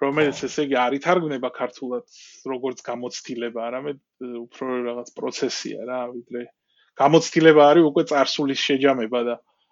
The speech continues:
Speaker 1: ე, ექსპერიენსი კიდე, ა, ეხლა რო პროცესი არის, აქ და ახლა, ესე იგი, აი, ეგ ამბავია რა.
Speaker 2: ხო.
Speaker 1: და რატო ვამბობ ეხლა ექსპერიენსებს რა? მე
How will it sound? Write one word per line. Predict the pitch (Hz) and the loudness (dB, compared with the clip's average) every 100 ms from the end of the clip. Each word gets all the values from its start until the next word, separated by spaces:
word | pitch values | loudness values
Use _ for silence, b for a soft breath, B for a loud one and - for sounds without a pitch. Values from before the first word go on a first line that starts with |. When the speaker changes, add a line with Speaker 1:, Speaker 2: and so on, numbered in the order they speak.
| _ _ - | _ _ -14
Speaker 1:
ე, | 127 127 127 123 113 | -8 -6 -4 -6 -6
ექსპერიენსი | 123 - 139 135 127 - | -8 -8 -6 -4 -6 -10
კიდე, | 127 135 151 | -8 -2 2
ა, | 131 127 120 120 123 | 4 4 2 0 -4
ეხლა | 127 - 135 123 | -6 -4 0 0
რო | 123 | -2
პროცესი | - 123 - 117 - 120 | -4 -8 -6 -8 -4 -2
არის, | 117 113 | -2 -2
აქ | 120 - | -4 -4
და | 120 | -4
ახლა, | 113 - 135 131 | -4 -6 -4 -2
ესე | 123 123 | -2 -6
იგი, | 120 143 143 131 123 | -4 -2 -2 -4 -6
აი, | 123 | -6
ეგ | 123 | -4
ამბავია | 127 123 117 113 110 | -4 -2 -4 -4 -6
რა. | 135 151 | -4 -4
Speaker 2:
ხო. | 80 B B B B B | -6 B B B B B
Speaker 1:
და | - | -2
რატო | 135 170 196 | 4 4 6
ვამბობ | 185 175 196 175 | 4 4 4 2
ეხლა | 165 180 | 4 2
ექსპერიენსებს | - - 143 123 117 107 - | 2 -2 -2 -2 -6 -12 -4
რა? | 143 160 190 - _ _ _ _ - | 2 4 2 -6 _ _ _ _ 2
მე | 185 | 6